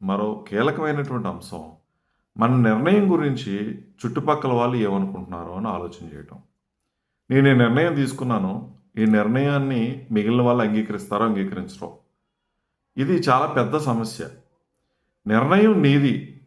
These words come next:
ఎదుటి వాళ్ళది కాదు. So దాన్ని కొనసాగించాల్సిన బాధ్యత నీది. దాన్ని అందరూ అంగీకరించాల్సినటువంటి అవసరం కూడా లేదు. ఎందుకంటే నీ పరిస్థితులు, నీకున్నటువంటి శక్తి సామర్థ్యాలు, నీకున్నటువంటి లక్ష్యం, ఇవన్నీ నీకు సంబంధించినటువంటి అంశాలు.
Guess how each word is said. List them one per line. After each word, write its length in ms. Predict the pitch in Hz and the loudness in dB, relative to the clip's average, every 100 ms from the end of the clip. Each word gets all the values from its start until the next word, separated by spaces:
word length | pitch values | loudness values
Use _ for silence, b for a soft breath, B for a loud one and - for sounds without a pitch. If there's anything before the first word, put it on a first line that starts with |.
| - | -6
ఎదుటి 240 | 107 107 | -4 -2
వాళ్ళది 320 | 120 117 107 92 | 0 0 -2 -4
కాదు. 340 | 85 85 98 _ _ _ _ _ - | -8 -12 -16 _ _ _ _ _ -8
So 120 | 170 | -2
దాన్ని 200 | 151 139 | 0 0
కొనసాగించాల్సిన 880 | - 123 127 190 196 196 175 170 160 | 0 -2 2 2 2 2 2 0 -4
బాధ్యత 380 | 139 131 123 123 | -2 -2 -2 -4
నీది. 460 | 117 101 87 - - _ _ _ _ _ | -2 -2 -4 -10 -18 _ _ _ _ _
దాన్ని 220 | 113 131 123 | 2 4 4
అందరూ 280 | 131 175 | 4 2
అంగీకరించాల్సినటువంటి 1120 | 180 147 160 165 160 151 147 135 135 123 123 104 | 2 2 2 0 -2 -2 -4 -4 -6 -6 -6 -4
అవసరం 280 | 95 104 | -6 -6
కూడా 140 | 104 95 | -6 -6
లేదు. 340 | 85 80 - - | -8 -10 -16 -12
ఎందుకంటే 360 | 104 110 123 151 | -8 -4 -2 -2
నీ 180 | 131 | -4
పరిస్థితులు, 880 | 113 95 95 98 107 98 113 139 - _ - | -4 -4 -4 -6 -8 -8 -8 -8 -12 _ -4
నీకున్నటువంటి 680 | 107 113 123 127 127 123 107 | -2 0 0 0 -2 -2 -4
శక్తి 240 | 101 - | -8 -10
సామర్థ్యాలు, 800 | 95 95 92 87 92 92 117 - b b b b - | -8 -6 -6 -8 -8 -6 -6 -10 b b b b 0
నీకున్నటువంటి 760 | 113 139 147 147 147 143 120 | 2 4 4 2 2 2 0
లక్ష్యం, 600 | 98 87 - - 131 135 - _ - | -2 -4 -8 -6 -6 -6 -14 _ -4
ఇవన్నీ 640 | 107 98 107 127 185 - 120 | 0 2 2 0 -2 -6 -2
నీకు 280 | 107 143 165 | 0 0 -2
సంబంధించినటువంటి 840 | 147 135 135 135 127 117 107 110 | -2 0 0 -2 -4 -4 -2 -4
అంశాలు. 480 | 95 - 78 - | -4 -8 -14 -16